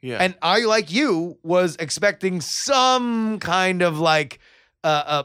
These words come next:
Speaker 1: It
Speaker 2: push
Speaker 1: felt like
Speaker 2: around.
Speaker 1: a given that either Daenerys or Jon Snow would be dead at the end of this battle. Like,
Speaker 2: No,
Speaker 1: I,
Speaker 2: see,
Speaker 1: I
Speaker 2: that, that I don't agree with. I think it's
Speaker 1: Well,
Speaker 2: like that
Speaker 1: I,
Speaker 2: we
Speaker 1: the
Speaker 2: were always going to get to a point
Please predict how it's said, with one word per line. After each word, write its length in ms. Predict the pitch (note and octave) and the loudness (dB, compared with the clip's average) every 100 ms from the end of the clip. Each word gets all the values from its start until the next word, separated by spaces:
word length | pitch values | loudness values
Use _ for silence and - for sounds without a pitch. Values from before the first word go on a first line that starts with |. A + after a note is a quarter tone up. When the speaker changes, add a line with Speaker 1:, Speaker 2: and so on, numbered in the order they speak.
| _ | _
Speaker 1:
It 60 | F#3+ | 2
Speaker 2:
push 120 | G#3 | 4
Speaker 1:
felt 180 | A#3 A3 | 4 4
like 180 | B2+ F3 | 4 2
Speaker 2:
around. 100 | E3+ | 0
Speaker 1:
a 20 | |
given 440 | B2+ E3 D3+ C3 B2 | -2 -2 0 -2 -2
that 240 | A#2+ A2+ - - | -2 -2 -8 -8
either 420 | - D#3 D#3+ C#3+ | -2 0 0 -2
Daenerys 600 | A#2+ A#2 A#2 A2+ A2 G#2 | -2 -4 -4 -4 -4 -8
or 180 | - A2+ | -6 -6
Jon 280 | G2+ G#2+ G2+ | -4 -8 -8
Snow 260 | G2 G2 F#2+ | -10 -10 -8
would 120 | G2+ | -8
be 140 | F#2+ | -8
dead 200 | F#2+ F#2+ | -8 -6
at 100 | F2 - | -8 -12
the 80 | |
end 80 | A#1+ | -16
of 60 | G#1+ | -18
this 100 | G1+ | -20
battle. 420 | - G1+ A1 - _ - - - | -20 -20 -20 -20 _ -20 -20 -6
Like, 340 | D3 D#3 - - | 0 0 -2 0
Speaker 2:
No, 120 | E3+ | 0
Speaker 1:
I, 20 | |
Speaker 2:
see, 140 | B2+ E3 | 2 2
Speaker 1:
I 20 | |
Speaker 2:
that, 220 | D#3 G#3 - | 2 2 2
that 240 | D3+ A#3 B3+ | 2 4 4
I 80 | G#3+ | 4
don't 180 | F#3 D#3+ | 2 0
agree 180 | C3+ F#2+ | -4 -8
with. 80 | D#2+ | 0
I 120 | D#3+ | 2
think 60 | E3 | 4
it's 60 | C#3 | 4
Speaker 1:
Well, 80 | B2 | 2
Speaker 2:
like 180 | C3 - - C3+ | 0 -4 -12 -2
that 220 | F3 F#3 | 0 0
Speaker 1:
I, 20 | E3+ | -2
Speaker 2:
we 80 | G#3+ | 0
Speaker 1:
the 40 | |
Speaker 2:
were 160 | A3+ G#3 | 0 2
always 380 | G3 G#3+ G#3+ D#3 | 2 4 2 2
going 240 | F#3 F3 | 2 0
to 80 | D#3 | -2
get 240 | D#3 D3+ | -2 -4
to 140 | C3+ C#3+ | -2 -4
a 40 | |
point 520 | - D#3 B2+ G#2+ - | -2 -2 -2 -6 -14